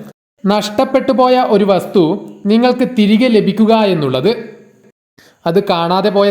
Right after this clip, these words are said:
സമയത്ത് വളരെയധികം അന്വേഷിച്ചിട്ടുണ്ടാകും നിങ്ങൾ. പല സ്ഥലങ്ങളിലും നിങ്ങൾ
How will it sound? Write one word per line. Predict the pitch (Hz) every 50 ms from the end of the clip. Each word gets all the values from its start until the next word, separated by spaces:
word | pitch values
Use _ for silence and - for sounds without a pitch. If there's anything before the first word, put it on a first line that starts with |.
| 196 208
സമയത്ത് | 196 190 196 196 190 185 151 151 - 110 - - - - - 165 180
വളരെയധികം | 196 208 214 226 254 262 262 262 254 214 214 214 226 233 233 233 - - 185
അന്വേഷിച്ചിട്ടുണ്ടാകും | 180 180 185 208 226 220 226 226 - - 190 156 170 156 143 139 139 139 147 147 147
നിങ്ങൾ. | 147 165 208 226 - - - - - _ _ _ _ _ _ _ _ _ _ _ _ _ -
പല | 175 170 180 202 226 226 220
സ്ഥലങ്ങളിലും | 226 233 214 208 214 214 214 214 220 220 220 220 208
നിങ്ങൾ | 208 202 208